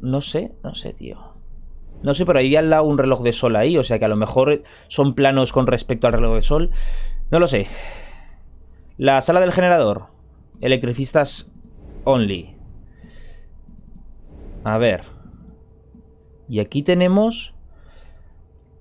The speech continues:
¿Recordáis el artesano que decía que la bruja se estaba escapando, que había creado un,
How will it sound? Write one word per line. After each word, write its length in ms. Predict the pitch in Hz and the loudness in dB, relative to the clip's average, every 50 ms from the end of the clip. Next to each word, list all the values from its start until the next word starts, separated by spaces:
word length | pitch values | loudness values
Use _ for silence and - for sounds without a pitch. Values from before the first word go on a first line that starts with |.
| - _ _ - | -20 _ _ -8
¿Recordáis 760 | - 131 139 139 110 - 131 123 117 123 147 175 190 - - - | -2 0 0 0 2 2 2 2 2 2 2 0 0 -4 -8 -4
el 460 | - 190 190 185 180 170 165 160 156 151 | 0 2 4 4 4 4 4 4 4 4
artesano 640 | 147 143 - - 143 131 - 147 143 143 139 131 | 4 2 2 0 0 0 2 2 2 2 2 2
que 80 | 139 135 | 4 2
decía 480 | 131 123 - - 135 131 131 127 123 | 2 2 0 0 2 2 2 2 2
que 120 | - 131 123 | 0 0 0
la 380 | 120 117 117 113 113 110 110 | 2 4 2 4 4 4 2
bruja 420 | 113 120 135 147 151 - - 147 127 | 2 2 2 2 2 2 2 0 2
se 120 | - 135 | 2 -2
estaba 240 | 123 - 135 131 127 | -2 2 2 2 2
escapando, 480 | 123 - 127 117 - 127 131 131 123 | 2 0 0 0 2 2 2 2 2
que 60 | 123 123 | 2 2
había 340 | 120 120 123 123 123 - | 2 2 2 2 0 0
creado 320 | - 131 127 123 123 123 131 | 0 0 2 2 2 2 0
un, 180 | 123 123 123 | 0 0 -2